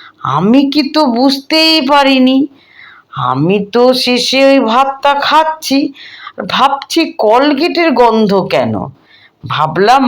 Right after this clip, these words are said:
মা মনে হয় এরমই রান্না করেছে ডালটা, এতটাই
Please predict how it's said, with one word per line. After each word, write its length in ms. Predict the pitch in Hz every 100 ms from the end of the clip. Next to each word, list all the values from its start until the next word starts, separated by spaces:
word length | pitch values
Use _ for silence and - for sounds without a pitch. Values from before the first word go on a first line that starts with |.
| 202
মা 160 | 175 175
মনে 360 | 185 196 220 240
হয় 280 | 254 277 311 - -
এরমই 480 | 208 202 214 233 277
রান্না 440 | 262 190 180 180 170
করেছে 360 | 175 170 156 170
ডালটা, 560 | 131 127 123 117 - - - _ - - - _ - 160
এতটাই 1080 | 175 - 254 285 277 254 - 202 190 226